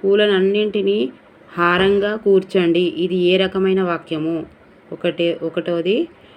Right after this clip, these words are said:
నిషేధార్థకము, రెండవది ప్రశ్నార్థకము, మూడవది ఆచార్యార్థకము, నాలుగవది విద్యార్థకము.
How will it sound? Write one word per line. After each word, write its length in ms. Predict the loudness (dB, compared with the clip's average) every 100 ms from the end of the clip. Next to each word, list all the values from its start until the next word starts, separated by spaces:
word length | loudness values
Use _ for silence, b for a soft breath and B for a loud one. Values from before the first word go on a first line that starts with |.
| B -4
నిషేధార్థకము, 920 | -2 0 0 -2 -4 -6 -4 -4 -2
రెండవది 520 | 0 0 0 0 0
ప్రశ్నార్థకము, 840 | -2 -6 -4 -2 -2 -4 -6 -4 -2
మూడవది 500 | 0 0 0 0 0
ఆచార్యార్థకము, 1080 | -2 0 0 0 -2 -4 -6 -4 -4 -4 -6 B B -4
నాలుగవది 560 | 0 2 2 2 2
విద్యార్థకము. 920 | 0 -2 0 -2 -2 -6 -6 -6 -6